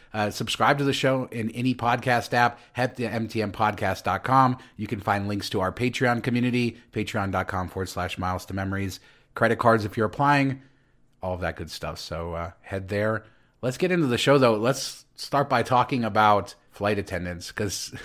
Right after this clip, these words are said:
<laughs> I've been ranting a lot lately about how flight attendants have been, on some of my flights, maybe abusing their power a little bit. But really, at the end of the day, I mean, it's a really hard job to do, you know? And I,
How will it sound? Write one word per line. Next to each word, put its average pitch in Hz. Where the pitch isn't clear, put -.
<laughs> -
I've 117
been 151
ranting 127
a 110
lot 104
lately 104
about 98
how 104
flight 110
attendants 107
have 98
been, 98
on 110
some 127
of 123
my 117
flights, 120
maybe 110
abusing 117
their 117
power 120
a 120
little 123
bit. 135
But 107
really, 165
at 135
the 117
end 127
of 120
the 107
day, 110
I 104
mean, 104
it's 107
a 101
really 123
hard 107
job 95
to 92
do, 85
you 101
know? 98
And 98
I, 107